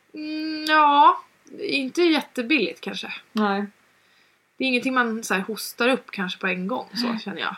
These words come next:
Speaker 1: Det är
Speaker 2: Kommer alltid nya pengar.
Speaker 1: <laughs> Ja, jag vet inte riktigt. Jag är inte så snabb med den typen av, av, eh, investeringar. Det kan jag inte säga.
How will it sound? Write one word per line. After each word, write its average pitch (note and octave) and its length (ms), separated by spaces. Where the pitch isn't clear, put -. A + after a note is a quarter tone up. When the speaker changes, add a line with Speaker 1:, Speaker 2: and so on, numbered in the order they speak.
Speaker 1:
Det A#3 100
är A3 120
Speaker 2:
Kommer G3 140
alltid F#3 240
nya F3+ 180
pengar. F#3 300
Speaker 1:
<laughs> G#4+ 600
Ja, C4+ 540
jag C4+ 120
vet C#4 220
inte B3 180
riktigt. A3 300
Jag A#3+ 120
är A#3+ 180
inte B3 260
så C4+ 560
snabb F#3 480
med G3+ 180
den G3 200
typen F#3+ 260
av, - 240
av, G3 260
eh, F#3+ 60
investeringar. G3 640
Det B3+ 80
kan B3+ 120
jag A3 60
inte G3+ 100
säga. - 220